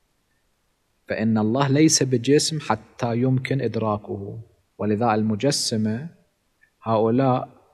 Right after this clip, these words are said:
يقولون أن الله سبحانه وتعالى يمكن أن يرى، لكن احتجب في الدنيا، لا يرى في الدنيا، وإنما يرى في الآخرة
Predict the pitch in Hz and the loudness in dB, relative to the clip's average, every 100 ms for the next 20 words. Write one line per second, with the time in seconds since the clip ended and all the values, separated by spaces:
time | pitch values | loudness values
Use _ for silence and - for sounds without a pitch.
0 | _ - 123 127 131 143 131 123 123 120 | _ 0 0 4 6 6 4 2 0 0
1 | 139 127 127 - 139 139 135 131 131 127 | 0 -2 -4 -6 -6 -4 -2 -4 -2 -2
2 | 151 151 165 170 170 151 131 131 135 113 | 2 4 6 4 2 2 4 6 6 6
3 | 123 139 - _ _ _ _ _ _ _ | -2 -10 -18 _ _ _ _ _ _ _
4 | _ _ _ _ _ _ _ 147 180 175 | _ _ _ _ _ _ _ 4 4 4
5 | 180 143 - 196 175 151 131 135 123 156 | 2 0 2 4 6 6 4 0 -2 0
6 | 170 151 156 208 190 160 175 147 123 110 | 2 0 -2 -4 0 4 6 6 4 0
7 | 107 113 117 151 165 165 208 190 _ _ | -4 -8 -6 -4 -4 -6 -8 -10 _ _
8 | _ _ _ 123 139 175 143 117 110 135 | _ _ _ 2 4 6 4 2 4 4
9 | 170 185 196 - _ _ _ _ _ - | 4 2 -6 -16 _ _ _ _ _ -4
10 | 123 - 165 175 - 185 202 | -2 0 0 -2 -2 -4 -6